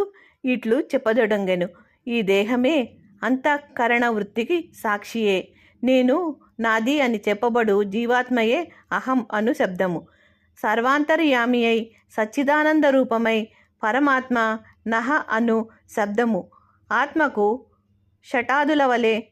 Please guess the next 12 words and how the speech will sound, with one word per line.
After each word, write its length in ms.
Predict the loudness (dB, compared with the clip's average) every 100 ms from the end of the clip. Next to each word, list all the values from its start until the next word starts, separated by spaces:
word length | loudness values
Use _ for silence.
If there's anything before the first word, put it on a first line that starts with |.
| -6
శరీరమునకు 640 | -2 2 2 4 2 2 2
లేదు. 340 | 2 0 -2 -8 -8
ఈ 100 | -2 0
ఆత్మ 440 | 0 0 0 0
సచ్చిదానంద 680 | -2 -4 -2 0 2 2 2
స్వరూపము, 600 | 0 0 0 0 -2 -6 -12 -20 _ -2
బుద్ధి, 420 | -2 0 0 0
సాక్షి, 640 | -2 -2 -2 -4 -2 -2
జ్ఞానరూపి. 840 | 0 0 2 2 2 2 -2 -4 _ -20 _ _ -20 -20 _ _
శరీరేంద్రియములు 1040 | -2 0 2 2 2 2 2 2 2 4
మొదలగు 420 | 2 2 2 0
వానిని 560 | 0 2 2 2 2